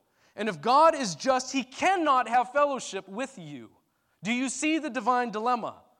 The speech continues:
He cannot just simply let you go. If God is holy and if God is just, he cannot forgive men because men are wicked.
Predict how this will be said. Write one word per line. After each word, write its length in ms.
He 100
cannot 420
just 220
simply 280
let 240
you 80
go. 680
If 100
God 240
is 140
holy 340
and 100
if 80
God 260
is 120
just, 400
he 60
cannot 320
forgive 280
men 280
because 280
men 240
are 200
wicked. 580